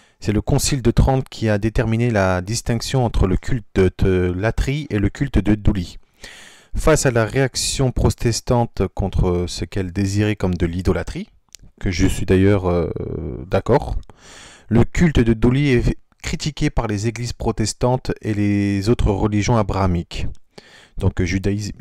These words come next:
islam, comme une infraction au principe du Dieu unique propre au monothéisme. Alors,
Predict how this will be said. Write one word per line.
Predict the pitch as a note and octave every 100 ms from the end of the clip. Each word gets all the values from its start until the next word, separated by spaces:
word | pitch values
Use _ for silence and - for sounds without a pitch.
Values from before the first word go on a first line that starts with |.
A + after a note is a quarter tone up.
| -
islam, | G#2 - F2+ D#2 D2+ F2 - - - - - _
comme | - G#2
une | G2+ G2
infraction | A2+ - B2+ - - - C3+
au | G#2+
principe | - A#2+ C#3+ -
du | G2+ G2+
Dieu | G2 A#2 C3+
unique | A#2 A2+ B2+ - -
propre | - - - -
au | A#2+ C#3
monothéisme. | G#2+ A2+ B2+ C3 G#2+ F2 D#2 - - - _ - - - - - - _ -
Alors, | A#2 G#2+